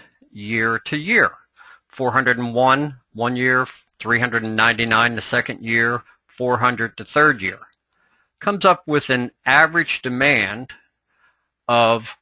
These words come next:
four hundred for the year. However, the demand for this item is not spread equally over the four quarters. We have a hundred and twenty-eight units in the first quarter, hundred and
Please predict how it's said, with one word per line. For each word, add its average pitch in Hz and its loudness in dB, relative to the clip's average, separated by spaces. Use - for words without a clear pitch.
four 170 -2
hundred 120 -2
for 123 -10
the 120 -6
year. 139 0
However, 147 0
the 127 -2
demand 143 0
for 139 -6
this 104 -6
item 95 -6
is 123 -8
not 143 0
spread 143 0
equally 110 -4
over 123 -2
the 117 -6
four 127 -4
quarters. - -4
We 127 0
have 120 0
a 113 -6
hundred 135 -4
and 120 -10
twenty-eight 135 -2
units 135 -4
in 117 -10
the 110 -6
first 156 0
quarter, 147 0
hundred 113 -8
and 101 -12